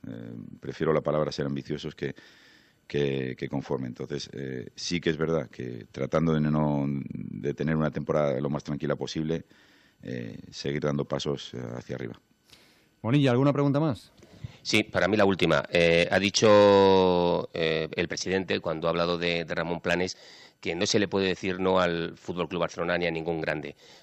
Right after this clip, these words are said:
Speaker 3: ¿Por qué no se le puede decir no al getafenico?
Speaker 1: Pues sobre todo por la trayectoria que lleva, de hacer las cosas, eh, muy bien,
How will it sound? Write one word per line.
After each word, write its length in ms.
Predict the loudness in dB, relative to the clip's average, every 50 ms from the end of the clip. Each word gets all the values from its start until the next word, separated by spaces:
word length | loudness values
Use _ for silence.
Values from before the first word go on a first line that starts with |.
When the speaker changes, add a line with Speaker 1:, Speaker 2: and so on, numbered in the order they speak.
| _ _ -6
Speaker 3:
¿Por 180 | -6 -6 -6
qué 240 | -4 0 2 2 2
no 300 | 2 2 2 4 2 2
se 220 | 2 0 -2 -2
le 120 | -2 -2 -4
puede 300 | -2 0 2 2 2 2
decir 320 | 0 -4 -4 -4 -4 -4 -2
no 280 | 0 0 0 -2 -2 -8 _ _ -4
al 160 | -4 -4 -4
getafenico? 680 | -6 -10 -8 -8 -8 -8 -6 -6 -6 -8 -10 -14 -18 _ _ _ _ _ _ -20 -20 -20 -20 -20 _ _ -20 _ -12
Speaker 1:
Pues 160 | -10 -10 -6
sobre 180 | -2 -2 -2 2
todo 160 | 2 0 2
por 120 | 4 4
la 100 | 4 4
trayectoria 420 | 4 2 -2 -2 0 0 -2 -2 0
que 100 | -2 -2
lleva, 220 | -4 -4 -6 -10 _ -8
de 100 | -8 -8
hacer 180 | -6 -2 -2
las 120 | 0 0 0
cosas, 460 | 0 0 2 2 0 0 0 -4 -6
eh, 120 | -6 -4
muy 220 | 0 4 4 6 6
bien, 400 | 6 6 6 6 4 2 0